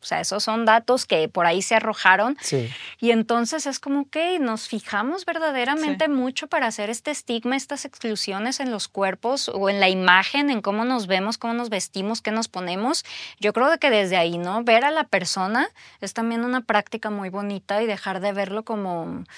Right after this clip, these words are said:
Speaker 1: cómo te ves, qué traes, dónde estás, ¿no? Porque eso también nos va a liberar a nosotros. Nos vamos a centrar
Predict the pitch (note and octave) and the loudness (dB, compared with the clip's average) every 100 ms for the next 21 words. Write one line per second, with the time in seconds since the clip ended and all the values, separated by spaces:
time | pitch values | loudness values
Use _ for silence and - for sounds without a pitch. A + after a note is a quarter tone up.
0 | - - - G#3+ A3 B3 G#3+ G3 G3+ - | -20 -20 -6 -2 -2 0 0 2 0 -2
1 | G#3+ - G#3 G3 G3+ G3+ F3+ E3+ F#3+ G3 | -6 -2 4 6 6 4 0 -4 -4 -4
2 | G3+ - G3+ F#3+ E3 - F#3 G3 C#4+ - | -4 0 2 2 0 -6 -6 -6 -8 -12
3 | - - A#3+ A#3+ C#4+ D4 B3+ B3 A3 A3 | -8 -2 2 2 2 2 4 2 4 4
4 | A3+ G#3 F3+ F#3 G3 F#3 F3 - F3+ F#3+ | 6 6 6 6 2 -2 -4 -4 -6 -4
5 | F3 G#3 A#3+ D#4+ C#4+ G#3+ G3+ G#3 C4 | 2 2 2 0 -2 -2 4 6 6